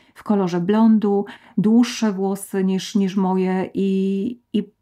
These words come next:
troszeczkę inaczej wygląda też moja twarz, moje ciało i tak, i te wszystkie inne szczegóły. Podobnie, ale troszeczkę inaczej. I teraz co się wydarzyło jako pierwsze?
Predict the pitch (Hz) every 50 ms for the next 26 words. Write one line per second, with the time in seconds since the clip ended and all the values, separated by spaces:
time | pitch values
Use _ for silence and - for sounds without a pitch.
0 | _ - - 190 - 220 - - 254 247 - - 226 202 - 226 180 185 180 175
1 | - 190 180 170 170 175 175 185 180 180 175 175 170 - 165 - - - 202 180
2 | 175 190 185 160 160 - - - 262 277 277 233 - 180 180 180 180 - - 202
3 | 190 185 180 170 175 - 180 180 _ _ _ - - 214 233 - 202 175 - 185
4 | 180 - 190 - - - - 185 180 180 180 180 - - - 175 - - - 220
5 | _ _ _ _ _ _ - - _ _ _ _ _ _ _ _ _ _ _ -
6 | - 339 240 254 254 240 254 269 320 349 381 - - _ _ - 226 226 220 220
7 | 220 240 - - 226 214 - 196 - - - - - - 170 180 - - - -
8 | _ _ _ _ _ _ _ _ _ _ _ _ _ _ _ _ _ _ - 240
9 | 233 262 285 285 285 - - - 277 285 - - 277 262 233 220 196 196 196 180
10 | 226 226 226 214 208 196 202 - 190 - - - 185 180 180 175 - - - -
11 | -